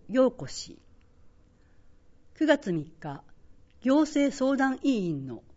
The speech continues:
須藤陽子氏が、永年の業績を評価され、総務大臣表彰を受賞しました。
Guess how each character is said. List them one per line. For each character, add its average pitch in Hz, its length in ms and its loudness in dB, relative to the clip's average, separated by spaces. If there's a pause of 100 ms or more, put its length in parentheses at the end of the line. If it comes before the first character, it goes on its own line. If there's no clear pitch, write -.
(320)
須 294 220 0
藤 190 240 2
陽 269 200 2
子 180 120 -8
氏 - 180 -12
が、 151 240 -16 (800)
永 277 240 4
年 269 300 6
の 220 240 -4 (320)
業 247 220 2
績 277 360 0
を 247 60 4
評 294 260 2
価 156 100 -4
さ 139 160 -10
れ、 135 200 -10 (760)
総 285 260 0
務 294 200 6
大 277 260 2
臣 269 300 2
表 254 180 0
彰 160 220 -6
を 120 300 -8 (220)
受 175 100 -10
賞 220 240 -2
し - 120 -8
ま 180 140 -2
し - 140 -14
た。 - 180 -16